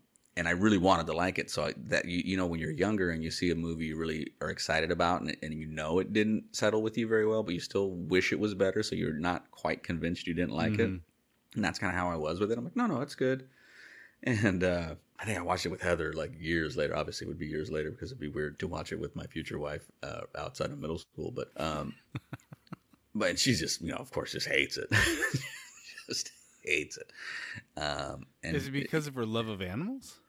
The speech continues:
Speaker 1: No, it's because she, uh, believes that her time is more <laughs> valuable.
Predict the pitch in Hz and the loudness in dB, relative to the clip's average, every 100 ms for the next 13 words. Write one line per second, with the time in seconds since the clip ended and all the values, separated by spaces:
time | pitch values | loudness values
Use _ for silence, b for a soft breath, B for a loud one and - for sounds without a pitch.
0 | B B B B B 98 113 113 98 95 | B B B B B 6 8 10 8 6
1 | 92 92 - 95 95 87 98 90 87 82 | 2 0 0 4 4 2 0 0 0 -2
2 | 90 85 82 80 76 - 87 92 87 82 | -4 -2 0 0 0 -2 -2 0 0 -2
3 | 80 82 - 73 73 71 80 82 76 80 | -2 -2 -2 -2 -2 -4 -4 -2 0 0
4 | 78 78 76 | -2 -4 -6